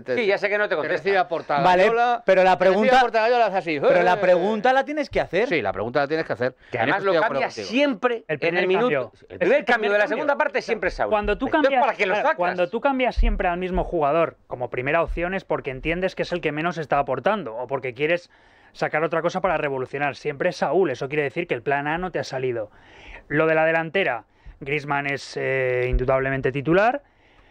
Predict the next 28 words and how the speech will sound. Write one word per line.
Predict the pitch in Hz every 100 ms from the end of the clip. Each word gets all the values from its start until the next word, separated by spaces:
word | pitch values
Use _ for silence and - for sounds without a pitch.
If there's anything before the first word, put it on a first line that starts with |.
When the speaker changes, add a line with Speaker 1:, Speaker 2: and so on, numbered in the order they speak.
| _
Speaker 4:
Marcos | 143 175 214 220 180
Llorente | 185 214 214 156
es | 151 -
cierto | 202 196 156
que | 156
venía | 156 185 175
del | 139 135
partido | 139 131 165 180 180
del | 170 156
Rayo | 185 185 151
y | 131
que | 143
contra | - 147 147 135 151 139 139 139 139
el | 147
Liverpool | 190 202 156 127 151 165 175
y | 143
todo | 196 202
el | 196
año | 190 180
siguiente | - 156 190 170
juega | 127 170 165
de |
delantero | 160 147 143 170
y |
lo | 139
hace | 139 170
muy | 160
bien. | 165 185 226